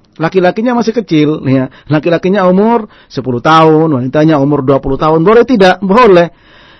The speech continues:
Bahkan banyak ulama dulu umur dua belas tahun sudah pernah menikah. Sahabat, ya, Khalid bin Walid, beliau menikah umur dua belas tahun. Ya, sampai dia dengan anaknya kayak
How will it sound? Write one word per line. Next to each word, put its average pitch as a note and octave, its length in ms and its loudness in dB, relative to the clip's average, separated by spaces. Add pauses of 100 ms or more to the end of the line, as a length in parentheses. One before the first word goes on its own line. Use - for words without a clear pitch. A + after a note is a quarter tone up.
(160)
Bahkan F#3 480 2
banyak D#3 240 2
ulama E3+ 320 2
dulu E3+ 320 2
umur D#3 240 0
dua C3+ 80 2
belas C3+ 240 -2
tahun D3+ 240 0
sudah C3 80 0
pernah C3 280 -4 (200)
menikah. C3+ 560 -4
Sahabat, D#3+ 640 -2 (240)
ya, C#3+ 240 -4 (480)
Khalid F3 400 0
bin C#3 160 2
Walid, E3 400 4
beliau C#3 240 0
menikah D3 320 0
umur D#3 240 -2
dua B2+ 160 -2
belas C3 320 -4 (240)
tahun. A2+ 640 -10 (160)
Ya, B2+ 160 -10
sampai C#3 480 0
dia C#3+ 240 0
dengan C#3 240 -2
anaknya C#3+ 400 -6
kayak C#3+ 320 -6